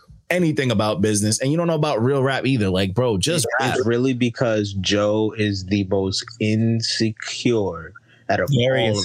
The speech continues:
Speaker 3: insecure as hell.
Speaker 2: The only person who really bats up for him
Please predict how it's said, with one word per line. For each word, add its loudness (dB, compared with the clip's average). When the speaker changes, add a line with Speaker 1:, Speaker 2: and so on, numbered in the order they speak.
Speaker 3:
insecure 0
as -2
hell. 2
Speaker 2:
The -4
only 2
person 0
who 0
really 0
bats -2
up -4
for 0
him -2